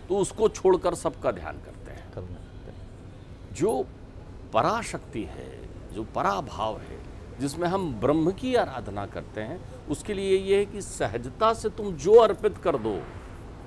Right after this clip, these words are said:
Speaker 1: जैसे भी उसका स्मरण कर लो, तन से, मन से, धन से, आचरण से, कल्पनाओं से, उसका जिस
Speaker 2: जिसमें
Speaker 1: प्रकार का स्मरण कर लो।
Speaker 2: डॉक्टर साहब,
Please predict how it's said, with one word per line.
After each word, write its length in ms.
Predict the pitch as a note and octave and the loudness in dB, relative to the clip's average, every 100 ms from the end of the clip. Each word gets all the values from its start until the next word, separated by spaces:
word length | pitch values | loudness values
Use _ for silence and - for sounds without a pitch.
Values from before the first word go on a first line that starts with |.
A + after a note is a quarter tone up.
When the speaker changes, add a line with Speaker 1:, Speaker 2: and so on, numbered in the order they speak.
| - - - - F#2+ | -14 -14 -14 -10 2
Speaker 1:
जैसे 420 | C#3 D3+ - A#3 | 6 6 6 4
भी 140 | A#3+ | 6
उसका 400 | B3+ G#3 - G#3+ | 2 2 8 8
स्मरण 420 | F#3 F#3 G3 F#3+ F#3+ | 8 2 2 4 2
कर 180 | E3 | 0
लो, 260 | C#3+ G#2 D2 - - - - - - - - - - - - - | 0 -2 -4 -10 -12 -12 -12 -14 -14 -14 -12 -12 -12 -12 4 8
तन 180 | D#3 | 10
से, 340 | G3 - A3+ A#3 - - F#3 | 8 8 6 6 -6 -10 -2
मन 260 | A3 F#4 | 2 2
से, 320 | C#4 G#3+ G#3+ G#3 - - - - | 2 4 4 4 -6 -14 -12 2
धन 140 | E3 F#3+ | 4 4
से, 320 | - G#3+ G#3 - - - | 4 4 4 -4 -14 2
आचरण 480 | F2+ A2 E3+ F#3 A3 | 6 6 6 4 4
से, 320 | G#3 A3 G#3+ - - - - - - - - - | 2 2 0 -2 -12 -12 -12 -12 -12 -14 -14 0
कल्पनाओं 720 | C#3+ C#3 - C3+ C#3+ G3+ B3 A#3+ | 8 8 8 8 10 12 10 8
से, 360 | G#3+ G#3 G3 - - - - - - | 8 6 4 -4 -12 -14 -14 -10 -6
उसका 260 | E3+ - A3 | 0 4 6
जिस 120 | C#3+ | 8
Speaker 2:
जिसमें 380 | D#3 - A3+ A#3 | 6 8 8 10
Speaker 1:
प्रकार 200 | G#3 A#3 | 10 10
का 220 | A#3+ A3 | 10 8
स्मरण 380 | - G3+ G3+ F3+ | 6 0 2 2
कर 160 | D#3+ | 0
लो। 180 | G2+ D3+ | -2 0
Speaker 2:
डॉक्टर 180 | C#3+ D3+ | 2 6
साहब, 140 | G#3+ | 6